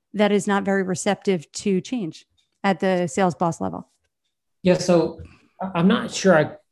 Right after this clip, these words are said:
Speaker 2: completely followed everything you just said, but w-, I wanna make sure that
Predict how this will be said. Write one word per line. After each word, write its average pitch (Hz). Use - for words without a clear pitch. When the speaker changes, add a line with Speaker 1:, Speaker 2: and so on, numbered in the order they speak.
Speaker 2:
completely 143
followed 135
everything 127
you 113
just 117
said, 120
but -
w-, -
I 170
wanna 202
make 190
sure 156
that 123